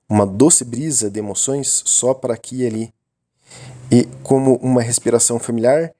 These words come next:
revela inúmeras ocasiões de amor e reencontro com Allah subhanahu wa ta'ala.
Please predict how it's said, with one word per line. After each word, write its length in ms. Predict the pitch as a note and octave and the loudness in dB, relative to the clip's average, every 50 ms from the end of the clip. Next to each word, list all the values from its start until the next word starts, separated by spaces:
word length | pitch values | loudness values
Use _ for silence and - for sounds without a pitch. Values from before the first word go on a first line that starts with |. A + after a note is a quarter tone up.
| _ _ _ _ | _ _ _ _
revela 520 | - - - C#3+ C3 A#2+ A#2 C3+ D3 D3 C#3 | -4 -2 0 0 0 0 2 2 2 2 0
inúmeras 420 | B2+ C3+ D3+ F3 F3+ E3 D3+ C#3+ | -2 -4 -6 -6 -4 -6 -6 -6
ocasiões 540 | C#3+ - C#3+ C3+ B2 A2 A#2+ B2 B2+ B2+ A#2 | -6 -6 -6 -4 -4 -4 -4 -4 -4 -4 -4
de 100 | A#2+ A#2+ | -4 -4
amor 320 | A2+ A#2 A#2+ C3 C#3 - - | -4 -2 -2 -4 -4 -4 -6
e 140 | - C3 A#2 | -8 -8 -6
reencontro 540 | A#2+ A#2+ A#2+ A#2 - A#2 A#2+ A#2+ - - _ | -6 -6 -8 -8 -8 -8 -8 -8 -10 -16 _
com 140 | - B2 A#2+ | -8 -8 -6
Allah 440 | A2+ G#2+ G#2+ G#2+ A2 A2 G2+ - _ _ _ _ | -4 -4 -4 -2 -2 -2 -2 -4 _ _ _ _
subhanahu 500 | - - - - B2 A#2 G#2+ A2 G#2+ A2 | -6 -4 -4 -4 -4 -4 -8 -8 -8 -8
wa 80 | A2 - | -8 -10
ta'ala. 460 | - - G#2+ A2 - - - - - | -8 -10 -10 -10 -10 -12 -16 -18 -18